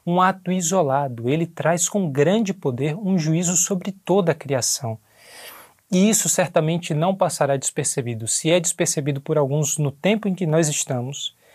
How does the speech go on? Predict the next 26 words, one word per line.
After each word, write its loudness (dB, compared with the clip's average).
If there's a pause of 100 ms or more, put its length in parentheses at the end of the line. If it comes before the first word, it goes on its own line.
(180)
isso 2
não 2
passará 2
despercebido -4
pra 0
ninguém 2
no -4
tempo -2
futuro. -4 (720)
Então 4
nós 4
percebemos 0
que 0
essa 2
presença 2
do -2
Senhor, -2 (580)
por 4
meio 2
da 4
oração, -2 (100)
é 0
uma 2
presença -2
muito 0
poderosa. 0